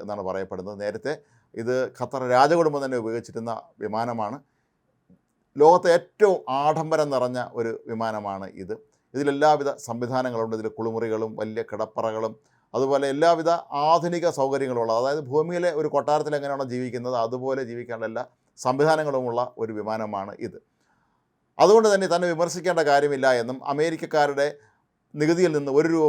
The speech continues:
പോലും ഇതിന് തങ്ങൾ ചെലവാക്കുന്നില്ല എന്നുമാണ് ട്രംപും അദ്ദേഹത്തിൻ്റെ അനുയായികളും പറയുന്നത്. കാരണം ഇത്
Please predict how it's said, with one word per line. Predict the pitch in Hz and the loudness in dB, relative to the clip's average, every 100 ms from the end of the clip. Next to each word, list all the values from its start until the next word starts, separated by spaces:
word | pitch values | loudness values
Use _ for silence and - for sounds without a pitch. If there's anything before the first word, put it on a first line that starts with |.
| 139 | 2
പോലും | 135 135 131 | 0 -2 -4
ഇതിന് | 123 127 127 | -8 -4 -4
തങ്ങൾ | 127 123 | -4 -6
ചെലവാക്കുന്നില്ല | 131 139 147 147 143 135 127 139 131 113 | -2 2 2 2 -4 -8 0 0 0 -4
എന്നുമാണ് | 113 107 123 123 | -6 -6 -8 -6
ട്രംപും | 123 131 135 | -6 -2 -4
അദ്ദേഹത്തിൻ്റെ | 120 113 117 107 | -4 -6 -4 -4
അനുയായികളും | 107 113 110 107 95 | -2 -2 -2 -4 -8
പറയുന്നത്. | 92 95 95 | -8 -8 -8
കാരണം | 110 139 | -8 -8
ഇത് | 135 | -10